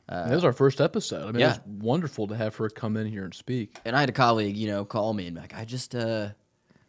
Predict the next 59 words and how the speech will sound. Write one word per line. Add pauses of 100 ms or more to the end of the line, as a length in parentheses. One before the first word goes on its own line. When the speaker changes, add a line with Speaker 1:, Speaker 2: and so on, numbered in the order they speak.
(120)
Speaker 1:
saw
Lamar
Johnson
on
the
news."
And
I
was
like,
"Oh,
yeah, (280)
we
had
him
on
first.
Just
Speaker 2:
Yeah.
Speaker 1:
let
you
know.
Well,
we
had
his
attorney
on
first." (160)
Speaker 2:
Yeah.
Speaker 1:
But
it
was
just
kind
of
this
idea
of
what's
beyond (280)
the
law,
what's
interesting, (240)
you
know, (320)
what's
social
justice,
what's
beyond
the
law
that
everybody
should
care
about.